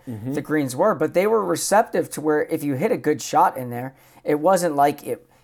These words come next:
Speaker 2: catapulted off the green and went over. Um,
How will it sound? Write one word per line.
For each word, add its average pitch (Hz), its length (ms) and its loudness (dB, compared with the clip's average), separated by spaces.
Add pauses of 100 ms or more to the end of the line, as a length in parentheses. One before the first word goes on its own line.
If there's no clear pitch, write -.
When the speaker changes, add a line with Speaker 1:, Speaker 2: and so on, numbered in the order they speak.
(120)
Speaker 2:
catapulted 151 760 -2
off 143 220 0
the 131 80 -4
green 135 340 -4
and 127 100 -6
went 131 220 -4
over. 131 400 0 (480)
Um, 127 320 -4